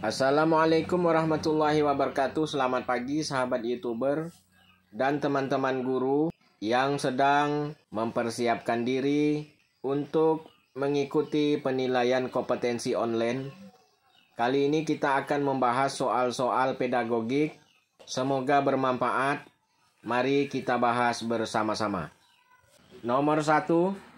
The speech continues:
guru A ketika melakukan proses pembelajaran selalu menggunakan media. Kadang memutar video pembelajaran, kadang memutar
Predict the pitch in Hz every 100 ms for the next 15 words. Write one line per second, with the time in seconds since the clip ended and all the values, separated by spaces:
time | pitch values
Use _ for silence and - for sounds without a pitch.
0 | - - - - - - 98 123 143 160
1 | 165 175 175 165 165 165 165 165 160 165
2 | 175 175 170 165 175 165 175 156 151 143
3 | 143 131 131 147 156 143 143 151 143 139
4 | 131 123 135 123 120 117 120 113 - -
5 | _ _ _ _ _ _ - 101 120 127
6 | 123 120 113 120 113 120 117 127 113 110
7 | 107 104 95 98 104 131 185 202 _ -
8 | - - 92 101 120 131 135 139 143